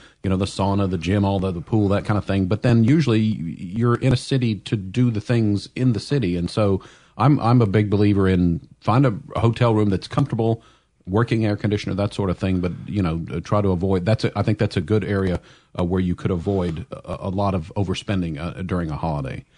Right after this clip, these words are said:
Uh, also, uh, something like Disney World, if you're going there on a vacation, uh, maybe don't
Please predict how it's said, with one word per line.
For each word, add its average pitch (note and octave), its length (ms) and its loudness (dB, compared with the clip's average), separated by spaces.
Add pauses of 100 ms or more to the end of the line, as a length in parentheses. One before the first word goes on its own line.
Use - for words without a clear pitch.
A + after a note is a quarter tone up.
(280)
Uh, A2+ 120 2
also, C3+ 560 4
uh, G#2+ 340 4 (220)
something C3+ 260 2
like G#2 220 2
Disney C3+ 240 4
World, A#2+ 320 4
if - 80 -2
you're G#2 80 4
going A#2 260 6
there A2 220 4
on A2 100 4
a G#2 60 2
vacation, G#2 560 2
uh, F#2+ 80 4
maybe F#2+ 320 4
don't F#2+ 500 2